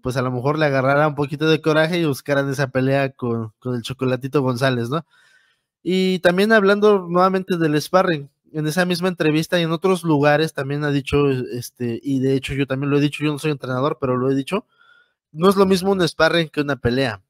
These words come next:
O sea, porque dice, hay peleadores que se ven mal en un sparring y en una pelea son todo lo contrario, se ven súper bien y son peleadores que s-, que sirven para pelear y no tanto para hacer sparrings.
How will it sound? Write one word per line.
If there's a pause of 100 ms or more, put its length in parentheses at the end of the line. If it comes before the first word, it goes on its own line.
(160)
O
sea,
porque
dice,
hay
peleadores
que
se
ven (520)
mal
en
un
sparring (160)
y
en
una
pelea (200)
son
todo
lo
contrario,
se
ven
súper
bien
y
son
peleadores
que
s-, (480)
que
sirven
para
pelear
y
no (140)
tanto
para
hacer
sparrings.